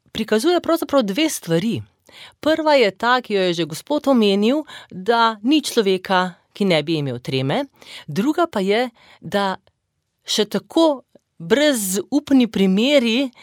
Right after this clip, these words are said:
lahko najdejo svojo rešitev. Se pravi, mi z vajo, s treningi lahko obvladamo tremo in lahko postanemo tudi dobri govorci. Seveda je pa treba ogromno energije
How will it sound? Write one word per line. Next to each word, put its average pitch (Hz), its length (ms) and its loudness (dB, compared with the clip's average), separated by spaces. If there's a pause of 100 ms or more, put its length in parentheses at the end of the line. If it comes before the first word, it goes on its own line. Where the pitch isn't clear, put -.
(240)
lahko 190 760 0 (240)
najdejo 185 640 0
svojo 143 400 -2
rešitev. - 520 -8
Se 185 180 -6
pravi, 214 440 -4 (340)
mi 254 520 2 (240)
z 160 380 -8
vajo, 220 520 0
s - 200 -8
treningi 208 680 -2 (240)
lahko 170 640 -2
obvladamo 180 800 -2
tremo 175 600 -2 (440)
in 247 280 0
lahko 185 460 -2
postanemo 196 640 -4
tudi 196 320 -8
dobri 151 460 -4 (180)
govorci. 127 840 -10
Seveda 226 440 0
je 175 100 -2
pa 156 100 -10
treba 151 400 -6 (320)
ogromno 185 760 -2
energije 156 760 -4